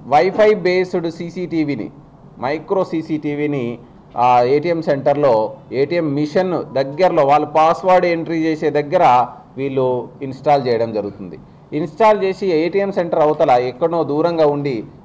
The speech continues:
వైఫై మోడెమ్ తోటి లైవ్గా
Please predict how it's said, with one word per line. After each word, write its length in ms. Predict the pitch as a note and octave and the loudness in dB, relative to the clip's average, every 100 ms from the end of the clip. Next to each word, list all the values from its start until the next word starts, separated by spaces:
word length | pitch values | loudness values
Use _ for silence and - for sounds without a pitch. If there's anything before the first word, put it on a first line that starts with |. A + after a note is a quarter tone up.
| C3 | -2
వైఫై 360 | D3+ E3+ G#3 F#3+ | 0 2 0 2
మోడెమ్ 420 | E3 D#3+ D#3+ D#3 | 2 2 2 0
తోటి 460 | D#3 D3+ C#3 C3 B2 | -2 0 -4 -4 -2
లైవ్గా 840 | C3 E3+ G3+ G3 E3 C3 D3 - | 2 4 4 4 4 4 2 -4